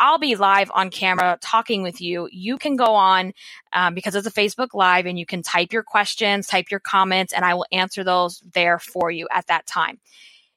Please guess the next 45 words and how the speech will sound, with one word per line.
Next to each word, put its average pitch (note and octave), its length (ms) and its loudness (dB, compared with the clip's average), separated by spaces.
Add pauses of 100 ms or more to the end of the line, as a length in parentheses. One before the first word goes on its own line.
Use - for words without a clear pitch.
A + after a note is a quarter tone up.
(160)
If C#4+ 240 0
you D4+ 140 -2
are D4+ 80 2
not C4+ 280 2
able G#3+ 360 0
to G3+ 140 -10
be F3+ 160 -6
live, F3 600 0 (280)
that's F#3 320 0
perfectly C4 520 -4
fine A3+ 480 0
because G3+ 360 -4 (140)
all G#3 240 4
of C4+ 140 0
the A#3 100 -2
videos F#3+ 680 0 (320)
will G3+ 140 -2
be F#3 200 -2
recorded F#3 720 0
and F#3+ 160 -4
you G3 120 -4
could G3 140 -6
watch F3+ 360 0
them C3+ 140 -4
at F3+ 120 2 (160)
any B3 240 2
time A3 300 0
that - 140 -2
you F#3 120 -6
want. F3 360 0 (340)
They'll G3 220 -2
always G#3+ 280 4
be A#3 140 0
available G3 400 2
in F#3 80 -2
the F#3 80 -4
groups. F3+ 380 -8
You G3 40 -14
can F#3 140 -8
go F#3 200 0
in F#3+ 60 0
and F3+ 120 -2
watch F3+ 240 0
the E3+ 80 -12
replay. E3+ 540 -8